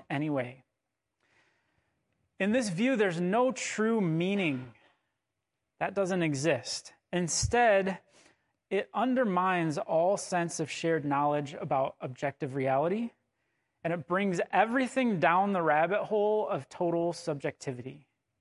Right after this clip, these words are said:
All truth claims become collective hunches at best, because everything is up to the interpretation of each individual.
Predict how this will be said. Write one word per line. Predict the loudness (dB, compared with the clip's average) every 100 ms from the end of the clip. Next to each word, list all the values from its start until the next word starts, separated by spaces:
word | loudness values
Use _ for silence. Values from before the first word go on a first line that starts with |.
| _ _ _ _ _ _ _ _ _ _ _ _
All | 2 6 4 2
truth | -2 -2 -2 -8 -8
claims | -2 0 0 -4
become | -4 -6 -2 0 2 2 0 -4 -14 _ _ _ _ _ _ _
collective | -4 0 0 0 -4
hunches | -4 -6 -6 -4 -4 -4
at | -6 -4
best, | -6 -6 -20 -20 _ _ _ _ _ _ _ _ _ _ _ _ -12
because | -6 -2 0
everything | 0 0 -2 -2 -2
is | 0
up | 0 0
to | -6 -4
the | -2
interpretation | -2 -4 -6 -6 -6 -10 -8 -8 -8 -10 -10
of | -12 -8
each | -8 -8 -6
individual. | -6 -4 -4 -6 -8 -16